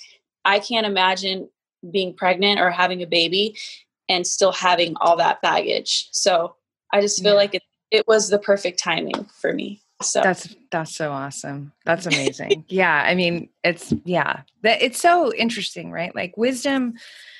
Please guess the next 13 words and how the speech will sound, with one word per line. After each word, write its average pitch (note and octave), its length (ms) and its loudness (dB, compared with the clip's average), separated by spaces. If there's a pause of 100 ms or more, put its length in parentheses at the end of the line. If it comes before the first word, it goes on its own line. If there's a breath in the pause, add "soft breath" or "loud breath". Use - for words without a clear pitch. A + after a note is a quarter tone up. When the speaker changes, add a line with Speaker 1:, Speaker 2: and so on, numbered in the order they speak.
(380 loud breath)
Speaker 2:
you C4+ 120 2
gotta, D4 400 4
you B3+ 120 0
gotta F4 220 6
experience G3 640 2
hard E3+ 260 2
shit - 400 -2
to G3 140 -4
really F#3 280 4
be F#3+ 180 2
able D#3+ 160 2
to D3+ 100 0
offer, - 400 -2